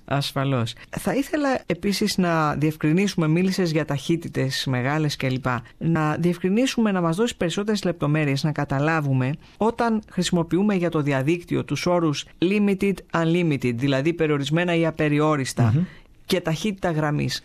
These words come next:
Speaker 1: Τι ακριβώς εννοούμε;
Speaker 2: Οκ.
Speaker 1: Σε
Speaker 2: Ε,
Speaker 1: τι αναφερόμαστε;
Speaker 2: πολύ καλά κάνεις και με ρωτάς αυτό, γιατί έχω διαπιστώσει και εγώ ότι φίλοι συμπάρικοι πολλές φορές με ρωτάνε, ε, ακριβώς το ίδιο πράγμα και διαπιστώνω να υπάρχει μια σύγχυση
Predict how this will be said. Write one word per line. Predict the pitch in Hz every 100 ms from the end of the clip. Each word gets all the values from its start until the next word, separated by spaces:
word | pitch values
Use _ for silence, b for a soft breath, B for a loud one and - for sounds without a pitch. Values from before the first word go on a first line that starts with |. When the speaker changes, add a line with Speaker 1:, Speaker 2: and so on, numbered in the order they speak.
| -
Speaker 1:
Τι | 311
ακριβώς | 269 180 151 143
εννοούμε; | 139 135 123 123 120
Speaker 2:
Οκ. | 156 147 127 101
Speaker 1:
Σε | -
Speaker 2:
Ε, | 202
Speaker 1:
τι | 262
αναφερόμαστε; | 254 214 185 147 127 120 120 127 -
Speaker 2:
πολύ | 147 135
καλά | 147 131 131
κάνεις | 127 131 151
και | -
με | 127
ρωτάς | 123 120 135
αυτό, | 127 - 160
γιατί | 151 127 147 147
έχω | 139 127 147
διαπιστώσει | 135 120 117 - 147 151
και | -
εγώ | 113 131 151
ότι | 143 127 123 113 117
φίλοι | - - 160 156 147 143 127
συμπάρικοι | - 127 117 147 147 151 165 156 B B B
πολλές | - 131 156
φορές | 151 151 147
με | 143
ρωτάνε, | 123 117 147 160 160 156
ε, | 135 123 123 117 104
ακριβώς | - - 131 170
το | 170
ίδιο | 160 139
πράγμα | 131 143 151 165 160
και | 131
διαπιστώνω | 123 120 120 - 147 156 156
να | 147
υπάρχει | 123 123 135 143
μια | 135 135
σύγχυση | - - 175 156 123 117 185 208